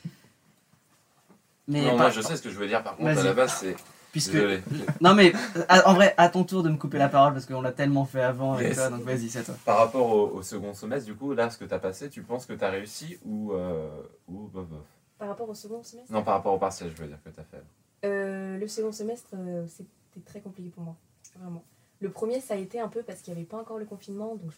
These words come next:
Speaker 3: pouvais bouger, j'allais travailler
Speaker 2: Ouais.
Speaker 3: à la B U, donc je voyais des gens en soi, mais le second, euh, ça a été vraiment une catastrophe, je l'ai très mal vécu, et je pense que j'étais pas la seule, c'est pareil pour tout le monde, après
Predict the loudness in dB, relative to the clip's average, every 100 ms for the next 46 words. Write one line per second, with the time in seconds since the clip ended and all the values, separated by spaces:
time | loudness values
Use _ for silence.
0 | _ -10 -8 -8 -10 -10 -12 _ _ _
1 | -12 -12 -10 -6 -4 -4 -6 -8 -8 -8
2 | -8 -6 -6 -6 -8 -10 -14 _ _ _
3 | -16 -16 -10 -8 -8 -8 -10 -10 -8 -8
4 | -10 _ _ _ _ _ -8 -6 -4 -6
5 | -10 -16 -20 -12 -8 -8 -6 -8 -8 -6
6 | -6 -6 -8 -10 -10 -12 -12 -12 -14 -18
7 | -12 -8 -8 -10 -10 -6 -6 -8 -12 -16
8 | -20 _ _ _ -6 -4 -2 -4 -6 -8
9 | -8 -10 -10 -6 -6 -6 -10 -12 -14 -12
10 | -12 -14 -14 -12 -8 -10 -12